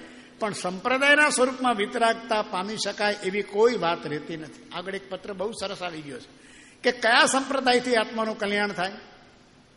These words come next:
કે જેમાં અસંગપણા ઉપર વિશેષ જોર અપાતું હોય અને જેમાં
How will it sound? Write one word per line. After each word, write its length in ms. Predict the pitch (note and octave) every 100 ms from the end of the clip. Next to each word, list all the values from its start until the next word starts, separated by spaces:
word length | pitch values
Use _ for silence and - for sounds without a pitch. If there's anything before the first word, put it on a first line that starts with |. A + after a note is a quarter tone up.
| _ _ _ _ - - -
કે 100 | F3
જેમાં 340 | D3 G3 G3 F#3+
અસંગપણા 640 | E3+ A3 G#3 F#3 F#3 F3+
ઉપર 320 | F3+ G3+ G#3+ - - - - D3
વિશેષ 420 | D#3 F3 F3+ -
જોર 240 | C#3 G3
અપાતું 420 | G3 F#3+ G3 G#3+ G3+
હોય 200 | G#3+ A3+ - - -
અને 140 | F3 E3
જેમાં 360 | B2+ E3+ E3+